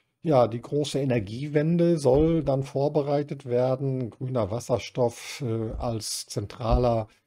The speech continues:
Kraftstoff für die Schwerindustrie und eben Großfahrzeuge. Ja, und das alles wird sicherlich ohne weiteres gehen,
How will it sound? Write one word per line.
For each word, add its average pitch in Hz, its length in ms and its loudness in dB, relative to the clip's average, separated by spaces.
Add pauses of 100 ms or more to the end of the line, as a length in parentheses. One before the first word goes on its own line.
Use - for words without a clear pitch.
(100)
Kraftstoff - 760 -2
für 117 240 -6
die 101 280 0
Schwerindustrie 123 1120 -6
und 113 380 -10
eben 104 220 -12
Großfahrzeuge. 135 1080 -2 (760)
Ja, 160 220 6
und 147 560 -2 (920)
das 110 240 -2
alles 156 460 0
wird 123 160 -2
sicherlich 139 520 -6
ohne 170 380 -4
weiteres 139 480 0
gehen, 139 560 -6